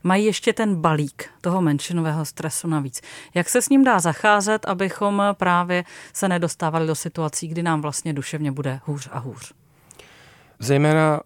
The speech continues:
Speaker 2: uznat ten, eh, n-, vlastně nárok na ten pocit. Uznat ten nárok na to, že, eh, vlastně daný člověk má problém. Věnovat mu pozornost.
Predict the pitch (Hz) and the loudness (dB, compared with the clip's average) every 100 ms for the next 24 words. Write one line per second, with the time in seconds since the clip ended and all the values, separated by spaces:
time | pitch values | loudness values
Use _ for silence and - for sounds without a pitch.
0 | _ _ _ _ _ - 131 120 131 120 | _ _ _ _ _ 0 0 2 4 4
1 | 127 - - - - _ _ - 120 117 | 0 -4 -18 -20 -20 _ _ 0 2 2
2 | 113 113 - 110 107 101 98 92 98 151 | 0 -4 -6 -6 -4 -4 -6 -8 -12 -16
3 | - _ - 117 113 - 110 110 131 127 | -20 _ -14 -8 -8 -6 -8 -4 -2 2
4 | 117 120 120 - 110 - 107 110 - 98 | 2 4 2 0 -2 -2 -2 -2 -2 -8
5 | - - - _ _ 139 123 139 139 - | -10 -20 -20 _ _ 0 4 4 4 2
6 | - 131 120 113 120 - 120 107 123 120 | 0 2 4 4 2 0 -2 0 0 0
7 | 117 110 113 110 - - 110 107 107 110 | -2 -2 -2 -2 -6 -6 -4 -2 -2 -6
8 | - - - - 117 - 123 120 117 120 | -12 -20 -14 -8 -6 -4 -4 -2 0 0
9 | 110 - 113 117 117 113 - _ - - | -2 0 2 2 2 -2 -10 _ -20 -20
10 | - - - 120 120 - 120 104 87 80 | -20 -12 0 2 4 2 2 0 -2 -6
11 | 80 _ _ _ - 113 131 127 127 - | -12 _ _ _ -2 4 6 6 2 0
12 | 127 131 120 120 107 90 - - | 0 0 2 2 0 -6 -10 -20